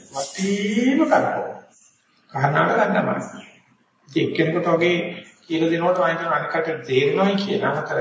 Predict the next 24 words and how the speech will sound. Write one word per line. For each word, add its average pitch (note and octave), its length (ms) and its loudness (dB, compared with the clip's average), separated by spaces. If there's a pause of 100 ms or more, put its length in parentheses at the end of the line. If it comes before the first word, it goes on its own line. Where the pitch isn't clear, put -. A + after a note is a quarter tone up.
කියලා - 360 -2 (720)
වටහා D#3 300 4
ගන්න - 440 -2
කෙනාට G3 300 -8
ප්‍රශ්න F3+ 380 -4
ඉදිරිපත් E3+ 480 0
වෙන F#3+ 120 -2
එකට F#3+ 380 0
ඩිස්ප්ලින් G3 500 -2
හරි F#3 220 0
කන්ට්‍රෝල් F#3 380 0
හරි E3+ 160 4
ඕන E3 180 0
වෙනවා. - 360 -6 (800)
අර - 140 -4
නැග E3+ 320 2
විදියට. C3+ 460 0 (1700)
එයාට B2 200 0
අපි B2 260 2
කමරාන් C3 420 -6
සුද්ධ C3 220 -10
කරන්නේ C#3+ 360 -2
අන්තිම G3 340 0
වෙලාවේ. - 600 0